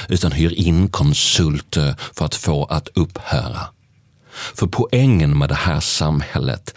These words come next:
är inte samhället, det är du. Vi har ett liv. Just nu pågår det. Vi lever inte för att arbeta, vi arbetar för att leva, sägs det. Men om vi tittar på våra liv, vilken praktik sysslar vi egentligen med då?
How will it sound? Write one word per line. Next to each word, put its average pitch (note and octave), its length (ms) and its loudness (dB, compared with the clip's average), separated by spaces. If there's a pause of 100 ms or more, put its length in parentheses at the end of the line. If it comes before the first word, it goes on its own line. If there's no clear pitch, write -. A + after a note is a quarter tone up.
(300)
är A2+ 380 2 (200)
inte G2 180 2
samhället, F2+ 840 0 (320)
det G#2+ 200 2
är G2 60 4
du. F2+ 320 2 (1160)
Vi G2+ 100 4
har A2 360 4
ett A#2 300 0
liv. D#2 380 -2 (460)
Just A#2 340 2
nu A2 320 4 (280)
pågår G2 560 2
det. - 200 -4 (180)
Vi A2+ 460 2 (140)
lever A2+ 640 4
inte A#2+ 300 4
för E2 400 2
att D2 80 -6 (180)
arbeta, F2 840 2 (180)
vi F#2+ 120 0
arbetar F2+ 720 2
för - 240 -2
att F2+ 60 4
leva, E2+ 480 2 (200)
sägs - 560 0
det. C2+ 120 0
Men C#2+ 140 2
om C#2+ 80 2
vi C#2+ 80 2
tittar E2+ 400 -2
på D2+ 160 0
våra D2 260 0
liv, D#2 340 4
vilken D#2 280 0
praktik - 560 -2
sysslar - 480 0
vi C#2+ 160 2
egentligen D2 680 0
med - 140 0
då? E2 360 -4